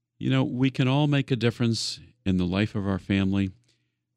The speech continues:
We can all make a difference in the life of somebody else by helping a charity or, uh,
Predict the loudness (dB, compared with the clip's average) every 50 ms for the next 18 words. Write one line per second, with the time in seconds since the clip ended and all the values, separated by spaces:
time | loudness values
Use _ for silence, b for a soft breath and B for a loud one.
0 | _ _ -8 -2 0 0 0 2 2 0 2 2 2 2 2 2 0 -2 -4 -4
1 | -2 -4 -4 -4 -6 -8 -6 -6 -6 -6 -6 -6 -6 -6 -8 -8 -10 -12 -16 -12
2 | -8 -6 -6 -6 -6 -6 -6 -6 -6 -6 -8 -10 -14 -18 _ -12 -10 -10 -10 -8
3 | -8 -10 -8 -6 -6 -6 -6 -6 -8 -6 -6 -4 -4 -4 -4 -4 -6 -6 -8 -8
4 | -10 -12 _ _ _ _ _ _ _ _ _ _ _ _ -16 -14 -12 -12